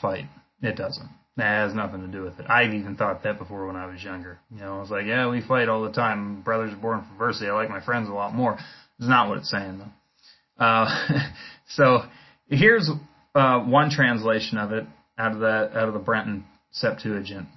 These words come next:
"Have thou a friend for every time, and let brethren be useful in distress, for on this account are they born." I'll read you one more Septuagint translation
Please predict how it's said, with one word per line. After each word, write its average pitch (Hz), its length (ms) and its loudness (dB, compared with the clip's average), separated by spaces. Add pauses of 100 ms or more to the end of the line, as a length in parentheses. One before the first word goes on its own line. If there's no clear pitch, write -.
(960)
"Have 226 300 6
thou 240 220 4
a 143 180 2
friend 143 360 4
for 147 140 2
every 131 260 4
time, 123 580 0 (220)
and 127 140 4
let 139 240 4
brethren 226 680 4 (120)
be 160 220 4
useful 208 840 4
in 165 200 0
distress, 143 840 2 (300)
for 156 180 2
on 139 300 6
this 214 260 4
account 214 600 2
are 139 220 4
they 143 260 4
born." 123 500 2 (680)
I'll 156 60 -2
read 170 180 2
you 147 120 4
one 143 200 6
more 139 240 4
Septuagint 139 760 2
translation 110 800 0